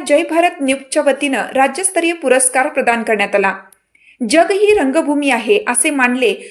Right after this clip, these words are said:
तर विधात्याने प्रत्येकाला एक भूमिका दिलेली असते. प्रत्येक जण आपापल्या परीने आपली भूमिका पार पाडत असतो,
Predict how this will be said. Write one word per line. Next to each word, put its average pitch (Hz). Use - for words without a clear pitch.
तर 339
विधात्याने 294
प्रत्येकाला 339
एक 349
भूमिका 254
दिलेली 226
असते. -
प्रत्येक 269
जण 302
आपापल्या 339
परीने 277
आपली 269
भूमिका 247
पार 254
पाडत 208
असतो, 208